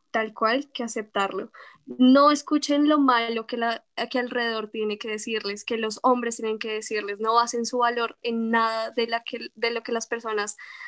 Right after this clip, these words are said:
hablen, a no ser de que sean sus seres queridos, que sean su familia, que sean en verdad personas, amigos de valor.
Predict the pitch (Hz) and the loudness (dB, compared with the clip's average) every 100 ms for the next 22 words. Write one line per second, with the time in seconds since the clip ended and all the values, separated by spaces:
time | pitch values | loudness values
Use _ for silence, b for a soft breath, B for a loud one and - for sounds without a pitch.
0 | B 254 240 226 202 208 - 233 226 233 | B 6 6 4 -2 -4 -2 -2 -2 -4
1 | 214 214 226 226 220 226 208 - _ - | -6 -8 -8 -6 -6 -6 -8 -10 _ -6
2 | 233 208 214 - 220 220 208 208 - 220 | -4 -4 -6 -6 -4 -2 -4 -4 -6 -6
3 | 220 214 226 220 247 226 233 240 208 208 | -4 -4 -4 0 2 2 2 -2 -2 -4
4 | 214 B B - 254 254 247 233 220 214 | -4 B B 2 4 4 4 2 2 -2
5 | - - 233 240 240 233 - 226 214 233 | -4 -2 0 0 0 0 -2 -6 -4 -4
6 | 226 220 226 - - 240 247 220 220 208 | -2 -4 -6 -6 -2 0 0 -2 -2 -2
7 | 214 214 214 220 226 196 | -4 -2 0 2 2 -2